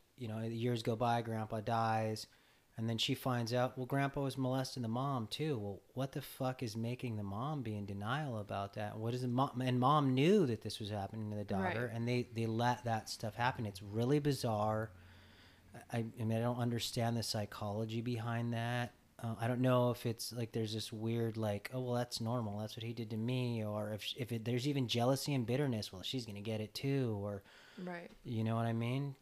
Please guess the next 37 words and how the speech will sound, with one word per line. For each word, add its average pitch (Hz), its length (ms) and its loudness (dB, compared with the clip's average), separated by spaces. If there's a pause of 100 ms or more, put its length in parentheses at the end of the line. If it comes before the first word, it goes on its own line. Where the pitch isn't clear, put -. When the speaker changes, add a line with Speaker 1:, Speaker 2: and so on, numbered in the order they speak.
Speaker 1:
'Cause - 160 -6
people 160 280 4
that 147 100 8
are 135 100 10
abused, 123 480 6
they 120 100 4
have 147 280 2
a 131 80 4
weird 123 580 4
psychology, 104 1080 -2 (200)
how 113 140 -2
they 110 140 0
interpret 113 460 -4
their 104 340 -2 (680)
reality. 101 680 -2 (500)
Speaker 2:
Right. 180 480 -6
I 190 80 -2
think 214 340 -4
a 214 60 -2
lot 185 240 0
of 185 80 -4
it 185 180 -2
is 180 320 -8
denial. 180 680 -4 (500)
Nobody 190 220 0
wants 180 320 -4
to 190 140 -4
admit 180 420 -4 (120)
that 175 340 -6
they 180 120 -2
were 170 180 -4
assaulted, 175 720 -8 (360)
or 170 60 -6
they 175 100 -2
may 180 140 -2
be 185 140 -2
embarrassed, 180 880 -2